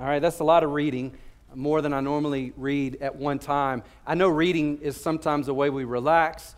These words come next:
and, and fall asleep. So I'm telling you that to say, as I read this, if I fall asleep, <laughs> wake me up, okay? And, uh, say, "Hey, you gotta keep reading." Here we go. Revelation chapter fifteen, verse one.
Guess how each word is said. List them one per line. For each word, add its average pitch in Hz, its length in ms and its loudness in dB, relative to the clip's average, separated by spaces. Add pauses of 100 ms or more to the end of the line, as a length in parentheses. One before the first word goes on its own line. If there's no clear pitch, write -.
(280)
and, 123 240 -10 (160)
and 123 340 -8
fall 147 260 4
asleep. 139 500 -4 (240)
So 127 400 -2
I'm 135 120 -6
telling 180 300 4
you 143 80 0
that 147 240 4
to 151 60 -8
say, 139 460 4 (160)
as 131 160 -4
I 156 100 8
read 165 300 4
this, 139 280 2
if 143 120 -2
I 156 140 6
fall 160 260 6
asleep, 151 380 0
<laughs> - 20 -12
wake 139 220 -2
me 147 180 2
up, 131 220 2
okay? 147 400 2 (320)
And, 135 280 2
uh, 135 120 2
say, 143 140 0
"Hey, 147 100 4
you 139 100 2
gotta 135 140 2
keep 135 180 -8
reading." 117 220 -6 (360)
Here 151 80 0
we 160 80 2
go. 147 200 4 (240)
Revelation 165 480 6
chapter 156 240 4
fifteen, 151 440 0
verse 143 240 0
one. 143 240 0